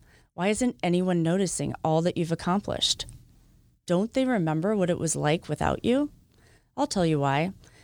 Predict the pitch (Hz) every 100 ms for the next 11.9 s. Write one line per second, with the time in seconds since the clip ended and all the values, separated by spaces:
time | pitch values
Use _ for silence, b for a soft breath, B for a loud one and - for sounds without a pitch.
0 | b 202 214 202 196 233 - - - -
1 | - b b b b 190 190 202 233 -
2 | 196 185 180 190 175 147 147 - - -
3 | - - b b _ 208 254 220 185 190
4 | 185 180 175 180 185 - - - - 175
5 | 196 196 190 170 165 170 175 170 160 -
6 | 170 - 160 160 160 165 170 B B B
7 | 165 180 170 165 160 - 180 190 175 156
8 | 151 175 196 - - 165 190 190 - 185
9 | 190 196 214 B B B 160 180 185 190
10 | 160 160 160 165 180 160 - 170 208 -
11 | 175 - 180 160 156 160 175 202